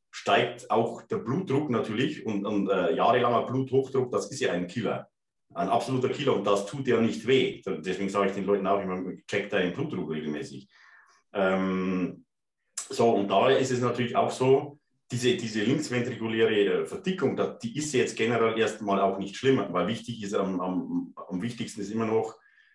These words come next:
die Pumpfunktion, Auswurfleistung vom Herz, wenn das alles normal ist, ne? Und da ist es aber, wie ich gesagt habe, so, selbst jetzt Kardiologen, diese,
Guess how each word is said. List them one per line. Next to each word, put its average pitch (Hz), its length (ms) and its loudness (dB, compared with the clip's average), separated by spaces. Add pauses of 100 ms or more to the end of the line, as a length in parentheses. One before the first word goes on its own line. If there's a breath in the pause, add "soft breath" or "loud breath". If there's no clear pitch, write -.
(120 soft breath)
die 87 100 -12
Pumpfunktion, 113 800 -2
Auswurfleistung 101 840 0
vom 98 180 -6
Herz, 98 280 0
wenn 92 140 -2
das 101 320 -2
alles 92 260 -2
normal 110 380 2
ist, 120 160 0
ne? 110 320 -2 (320 loud breath)
Und 101 180 -4
da - 160 2
ist 131 120 2
es 131 60 2
aber, 113 320 0 (220)
wie 110 120 -6
ich - 180 -12
gesagt 107 280 -4
habe, 98 140 -2
so, 117 280 0 (280 loud breath)
selbst - 340 2
jetzt 131 300 0
Kardiologen, 120 640 4
diese, 98 320 -6